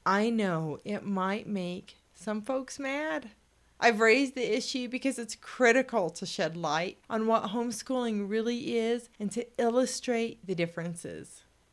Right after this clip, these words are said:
I want to illustrate the differences to convey that true homeschooling can be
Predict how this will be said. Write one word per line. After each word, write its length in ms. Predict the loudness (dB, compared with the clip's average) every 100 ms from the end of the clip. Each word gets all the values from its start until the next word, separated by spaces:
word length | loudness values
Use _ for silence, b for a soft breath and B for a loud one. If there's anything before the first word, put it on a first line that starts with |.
| _ 0
I 180 | 4
want 680 | 4 4 2 2 2 -2 -14 _
to 120 | -4
illustrate 600 | 0 0 -2 -4 -4 -4
the 60 | -4
differences 600 | -6 -6 -10 -6 -6 -6
to 120 | -12
convey 640 | -8 -6 -2 0 0 -2 -4
that 260 | 2 2 0
true 600 | -8 -2 0 2 2 0
homeschooling 880 | 0 -2 -2 -6 -10 -8 -6 -6 -6
can 180 | -6 -2
be 380 | -2 -2 -4